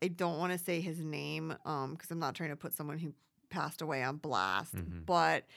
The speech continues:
Speaker 1: that fella with the heart condition from that band that we know who passed away recently.
Speaker 2: Yeah, yeah,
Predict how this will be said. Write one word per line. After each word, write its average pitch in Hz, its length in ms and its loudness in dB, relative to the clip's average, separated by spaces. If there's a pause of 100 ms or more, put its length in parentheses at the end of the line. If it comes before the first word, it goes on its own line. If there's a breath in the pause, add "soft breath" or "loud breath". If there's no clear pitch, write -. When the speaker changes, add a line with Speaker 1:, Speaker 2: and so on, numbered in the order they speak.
(240 loud breath)
Speaker 1:
that 180 240 8
fella 175 760 6
with 175 200 -2
the 160 80 0
heart - 320 -4
condition 165 540 -2
from 156 220 -6
that 147 260 0
band 139 340 0
that 165 180 -2
we 175 140 -2
know 175 380 0
who 180 140 -2
passed 170 380 -2
away 175 260 2
recently. 175 640 -2
Speaker 2:
Yeah, 90 180 0
yeah, 92 200 -6